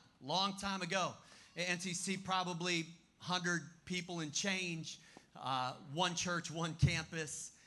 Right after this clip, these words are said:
And, uh, but what I do remember is God planting a seed in our spirit that someday we need to plant a church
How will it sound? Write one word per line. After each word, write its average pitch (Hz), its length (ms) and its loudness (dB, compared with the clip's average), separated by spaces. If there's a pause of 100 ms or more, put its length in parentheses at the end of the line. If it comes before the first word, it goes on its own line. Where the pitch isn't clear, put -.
(280)
And, 135 500 -4
uh, 135 260 2 (100)
but 143 100 -6
what 151 100 2
I 143 100 4
do 156 200 0
remember 135 480 -2
is 127 140 -8
God 151 260 0 (260)
planting 170 720 -2
a 131 60 -8
seed 139 760 -2 (500)
in 170 500 0
our 147 680 2
spirit 147 640 -2 (100)
that 135 220 -4 (600)
someday 190 760 2 (100)
we 165 160 -2
need 165 240 0
to 120 100 -8 (120)
plant 156 580 0 (140)
a 131 240 -4
church - 840 -2